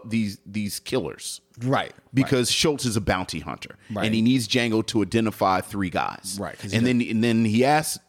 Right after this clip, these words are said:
Speaker 1: Django, "What are you gonna do when I free you and we're finished?" And Django says,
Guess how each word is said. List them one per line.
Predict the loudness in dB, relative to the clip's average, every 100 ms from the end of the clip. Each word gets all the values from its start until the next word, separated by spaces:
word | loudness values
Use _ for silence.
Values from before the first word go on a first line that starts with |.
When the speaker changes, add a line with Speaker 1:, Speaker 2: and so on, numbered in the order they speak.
| -18
Speaker 1:
Django, | -10 -2 0 2 2
"What | 4 2
are |
you | 2
gonna | 0 0 0
do | 2 2 2 -2 _ _
when | -4 0 2
I | 2
free | -2 0 2
you | 4 2 2
and | 2
we're | -2
finished?" | -2 -2 -2 -4
And |
Django | -2 0 0
says, | -2 -4